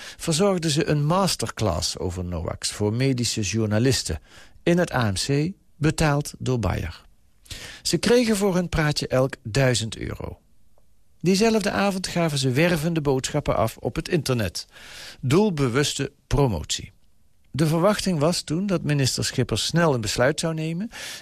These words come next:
en de nieuwe antistolling al in juni zou worden vergoed. Maar dat gebeurde niet. Voor professor Freek Verheugd, cardioloog in het O L V G in Amsterdam... en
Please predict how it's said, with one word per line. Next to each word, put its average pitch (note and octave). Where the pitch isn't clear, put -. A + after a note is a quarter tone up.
en F3+
de F3+
nieuwe G3+
antistolling D3+
al B2
in A2+
juni D3+
zou C#3
worden G#2+
vergoed. -
Maar B2+
dat B2
gebeurde A2
niet. -
Voor -
professor B2+
Freek D3+
Verheugd, G2+
cardioloog G#2
in G2+
het F#2+
O G#2
L F2+
V F#2+
G E2+
in B2
Amsterdam... D3+
en G#2+